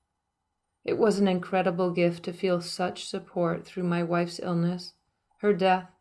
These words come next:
and even now as I rebuild my life as a single parent. Still, it astounds me that it was mutual,"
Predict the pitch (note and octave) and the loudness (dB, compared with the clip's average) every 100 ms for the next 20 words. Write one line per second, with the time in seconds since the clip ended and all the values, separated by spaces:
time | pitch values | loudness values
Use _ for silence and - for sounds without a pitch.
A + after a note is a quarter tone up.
0 | _ _ _ _ _ _ _ G3+ G#3 A3+ | _ _ _ _ _ _ _ 4 6 6
1 | B3 A3 G#3 G3+ E3+ E3 F3 F3+ F3 F3+ | 4 4 4 4 2 2 2 2 4 4
2 | F3 F3 F3 F3 F3+ F3 F#3+ F3+ F3+ F#3 | 4 2 2 2 0 -4 -6 -6 -6 -4
3 | F3 F3+ F#3+ F#3+ F3 - _ _ _ _ | -6 -4 -4 -2 -4 -8 _ _ _ _
4 | _ _ _ _ _ _ - - A#3 A#3 | _ _ _ _ _ _ -18 -6 0 4
5 | F3 - E3+ E3+ - - F3+ F#3 F3 F3 | 4 2 0 -2 -4 -2 0 0 -2 -2
6 | E3+ E3 E3+ - E3+ F3+ E3+ E3+ - E3+ | 0 0 0 -2 -4 0 0 0 -4 -6
7 | E3 | -6